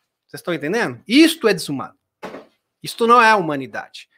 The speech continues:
Isso não existe em nenhuma civilização extraterrestre.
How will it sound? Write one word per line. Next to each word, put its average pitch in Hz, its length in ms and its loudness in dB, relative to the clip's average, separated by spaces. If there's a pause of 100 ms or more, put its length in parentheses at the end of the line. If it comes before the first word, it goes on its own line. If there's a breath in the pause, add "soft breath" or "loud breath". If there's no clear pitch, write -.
(180)
Isso - 160 -8
não 233 140 -2
existe 233 580 -4
em 180 120 -4
nenhuma 220 420 -2
civilização 185 640 -2
extraterrestre. 147 720 -8